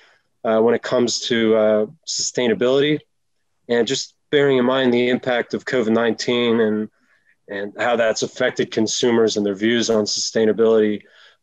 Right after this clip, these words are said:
Um, like in Ireland, for example, we see this, we see this, uh, slow and steady decline, uh, over the last year in people who think that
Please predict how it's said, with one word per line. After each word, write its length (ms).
Um, 300
like 260
in 100
Ireland, 360
for 160
example, 460
we 100
see 260
this, 520
we 80
see 260
this, 360
uh, 200
slow 680
and 300
steady 400
decline, 920
uh, 180
over 180
the 100
last 520
year 380
in 380
people 340
who 120
think 380
that 300